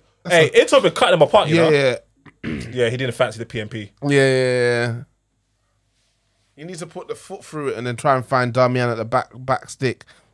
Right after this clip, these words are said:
Speaker 1: Um,
Speaker 2: Listen to what you said. Try and find Darmian at the back stick.
Speaker 1: Boy, Darmian was making great runs, man. He's a, he's a danger man in Italy. What was I gonna say to you? Um, let's talk about that. So obviously we had Moyes, we had L V G, we had Jose, and obviously we have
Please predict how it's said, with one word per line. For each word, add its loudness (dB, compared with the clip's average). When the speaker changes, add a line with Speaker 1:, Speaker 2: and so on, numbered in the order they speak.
Speaker 1:
Um, 0
Speaker 2:
Listen -14
to -18
what -16
you -18
said. -12
Try -14
and -16
find -18
Darmian -12
at -14
the -16
back -16
stick. -18
Speaker 1:
Boy, 2
Darmian -4
was -4
making -6
great -4
runs, 4
man. 0
He's -4
a, -2
he's -2
a 2
danger 0
man -2
in -4
Italy. -6
What 4
was 2
I 6
gonna 2
say -2
to -4
you? 0
Um, 2
let's 2
talk -2
about 0
that. -10
So 0
obviously -4
we 0
had 0
Moyes, -6
we -8
had -2
L 4
V -6
G, -6
we -4
had -4
Jose, -2
and -4
obviously -10
we -10
have -10